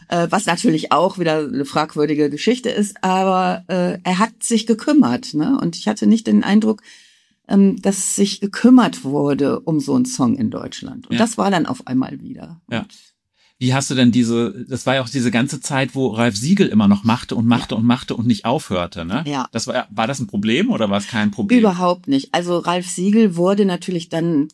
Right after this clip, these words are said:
Speaker 1: schließlich belächelt, weil er, ähm, immer noch teilnehmen wollte. Und das ist ein Leben. Und Ralf Siegel hat, äh,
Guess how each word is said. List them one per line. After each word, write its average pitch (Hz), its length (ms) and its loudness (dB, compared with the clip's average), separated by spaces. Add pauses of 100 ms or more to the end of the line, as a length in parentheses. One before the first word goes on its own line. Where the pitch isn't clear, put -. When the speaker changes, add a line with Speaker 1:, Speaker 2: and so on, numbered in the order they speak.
Speaker 1:
schließlich 160 1080 -2
belächelt, 151 1000 0 (600)
weil 165 500 -2
er, 151 640 -2 (160)
ähm, 131 800 -4 (340)
immer 185 220 2
noch 165 140 -4
teilnehmen 165 680 0
wollte. 143 840 0
Und - 600 -6
das - 300 -12
ist - 180 -4
ein 180 180 0
Leben. 165 560 0
Und - 380 -6
Ralf 160 160 -4
Siegel 202 360 4
hat, 175 260 -8
äh, - 40 -14